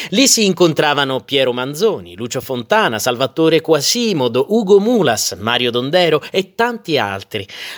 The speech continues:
A pochi passi la Pinacoteca e la Biblioteca Braidense. Meta erudita già dai tempi di Giuseppe Parini, era il luogo dove Lalla Romano, che abitava al diciassette, portava il giovane nipote Emiliano,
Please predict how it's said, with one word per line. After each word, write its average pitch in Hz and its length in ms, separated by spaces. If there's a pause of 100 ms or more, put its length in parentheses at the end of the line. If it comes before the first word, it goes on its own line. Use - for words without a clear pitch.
A 127 100
pochi 196 320
passi - 440
la 147 180
Pinacoteca 147 760
e 180 120
la 135 100
Biblioteca 131 600
Braidense. 135 760 (320)
Meta 147 420
erudita 117 540
già 117 160
dai 107 160
tempi 127 300
di 104 100
Giuseppe 113 380
Parini, 151 480
era 208 240
il 180 80
luogo 214 340
dove 151 220
Lalla 185 320
Romano, 160 580
che 113 140
abitava 110 420
al 104 140
diciassette, 110 760 (280)
portava 180 420
il 156 140
giovane 185 320
nipote 165 480
Emiliano, 113 640